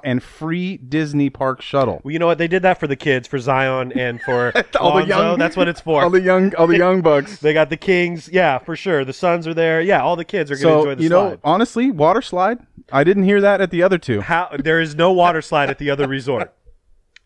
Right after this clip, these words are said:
Speaker 2: How soon will we see Zion on the slide picture on Instagram?
Speaker 1: Oh, immediately.
Speaker 2: I, I think so too.
Speaker 1: Well,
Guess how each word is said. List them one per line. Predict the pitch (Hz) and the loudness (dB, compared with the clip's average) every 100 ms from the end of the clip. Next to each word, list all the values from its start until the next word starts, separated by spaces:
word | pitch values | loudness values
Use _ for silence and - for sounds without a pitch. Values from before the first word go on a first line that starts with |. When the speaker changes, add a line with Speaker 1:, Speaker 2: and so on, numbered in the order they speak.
| _ _ _ - | _ _ _ -8
Speaker 2:
How | 170 196 | -2 -2
soon | 196 226 214 208 | -2 -4 -4 -4
will | 165 170 | -4 -2
we | 170 | -2
see | 160 180 170 | -6 -8 -4
Zion | 147 143 139 131 | 0 0 0 -2
on | 127 | -6
the | 117 | -8
slide | - 127 120 | -2 0 0
picture | - 110 - 98 95 | -4 -8 -8 -12 -8
on | 117 | -6
Instagram? | 117 110 - 101 98 78 - | -6 -10 -12 -12 -12 -10 0
Speaker 1:
Oh, | 147 127 | 2 4
immediately. | 123 131 160 92 90 143 | 4 4 2 -4 -8 -8
Speaker 2:
I, | 143 143 | -4 -4
I | |
think | 156 143 | -4 -8
so | - 123 | -8 -8
too. | - 107 73 - | -8 -12 -10 0
Speaker 1:
Well, | 156 147 | 2 2